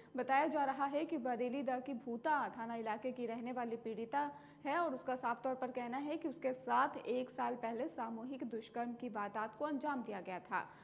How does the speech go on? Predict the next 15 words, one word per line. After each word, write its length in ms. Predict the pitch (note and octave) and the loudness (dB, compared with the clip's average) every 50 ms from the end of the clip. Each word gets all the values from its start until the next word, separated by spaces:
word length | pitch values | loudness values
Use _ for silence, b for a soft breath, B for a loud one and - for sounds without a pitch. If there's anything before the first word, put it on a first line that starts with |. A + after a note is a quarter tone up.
| B B B | B B B
वो 120 | A#3 C4 C#4 | 8 8 8
बिसलपुर 600 | A#3+ C4 C4+ C4 - D4+ D#4 D4+ D#4 D4 D4 D4 | 8 6 2 4 4 4 4 4 2 0 -2 0
कोतवाली 540 | - C#4 B3+ B3+ C4 B3+ B3 A#3+ B3+ C#4 | 2 2 2 2 2 2 2 4 4 4
में 140 | D4 D4 D#4+ | 4 4 4
मुकदमा 460 | D#4 C#4+ B3 - A#3+ A3 A3 B3+ B3+ | 4 2 2 0 -2 -2 0 0 0
दर्ज 300 | B3+ G#3+ A#3+ A#3 B3 A#3+ | 0 0 0 0 0 -2
कराने 380 | - B3 A#3+ A#3+ A#3 A3+ A#3 A3 | -2 -2 -2 0 0 -2 -2 -4
गई, 280 | G3 A#3 A#3+ C4+ E4+ - B B B B B | 0 2 4 4 4 2 B B B B B
लेकिन 280 | B3 A#3+ A#3+ C#4+ D4+ | 4 4 6 4 2
पुलिस 360 | D4 - C4+ C4+ C#4 D4+ D4+ D4 | 2 2 0 0 0 0 -2 -2
ने 120 | B3+ A3+ | -2 -2
मुकदमा 440 | A#3 B3 A#3 B3+ B3+ A#3 C4 C4 A#3+ | -2 -2 -2 0 0 0 2 0 0
दर्ज 280 | G3 A#3+ A#3 A3 A3+ | 0 0 -2 -2 -2
नहीं 300 | A3+ A3+ A3 C#4 C#4+ A#3 | -4 -4 -2 0 0 0
किया। 280 | G3+ - F#3 E3+ C#3 C3 | -2 -2 -4 -4 -4 -6